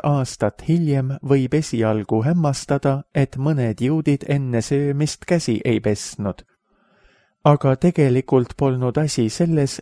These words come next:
et oleks tõepoolest söödud lihtsalt mustade kätega, vaid selles, et ei peetud kinni rituaalsetest puhtusnõuetest.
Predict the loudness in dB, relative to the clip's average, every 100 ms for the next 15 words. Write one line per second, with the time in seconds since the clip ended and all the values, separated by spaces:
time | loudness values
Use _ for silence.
0 | -2 -2 2 0 2 0 -4 0 2 0
1 | 0 0 0 0 -2 -6 -2 0 2 2
2 | 0 -2 0 0 -2 -2 -2 -2 -2 0
3 | 0 -2 -2 0 0 0 -2 0 0 2
4 | 0 -4 -20 -20 -20 -8 2 4 4 -2
5 | 0 2 4 2 -4 0 2 2 -2 0
6 | 2 2 2 2 0 -2 -2 0 0 2
7 | 0 0 0 0 0 2 2 4 0 -2
8 | -2 0 0 -2 -2 -2 -2 0 -2 0
9 | 0 2 0 -2 -4 -4 -16